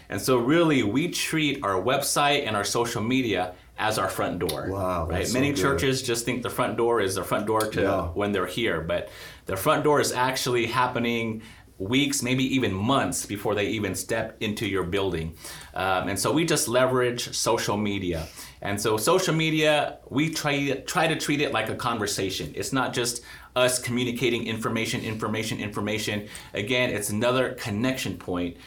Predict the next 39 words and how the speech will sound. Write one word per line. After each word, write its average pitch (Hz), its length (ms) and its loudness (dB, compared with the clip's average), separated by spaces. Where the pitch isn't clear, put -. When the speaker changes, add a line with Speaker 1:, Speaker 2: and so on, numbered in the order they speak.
Speaker 1:
where 98 320 2
we 110 160 0
want 117 240 2
people - 180 -4
to 98 60 -2
feel 110 260 0
a 98 80 -4
sense 104 320 -2
of 87 160 -4
belonging. 82 720 -4
So - 220 -2
Speaker 2:
And 135 80 4
what 151 160 6
I 170 160 8
love 170 320 6
about 113 400 4
it, - 40 2
especially 180 380 0
if 139 120 0
you're 107 120 2
a 101 80 0
church 135 340 0
planner, 107 380 -2
and, 107 440 -2
you 123 120 2
know, 120 180 6
when 120 220 2
I 160 160 4
planted 120 460 0
churches, 123 460 2
I 123 80 4
went 127 220 2
and 117 100 0
knocked 123 260 0
down 101 240 -2
doors, 104 520 2
and, 113 260 0
uh, 117 160 2
Speaker 1:
Yeah. - 240 0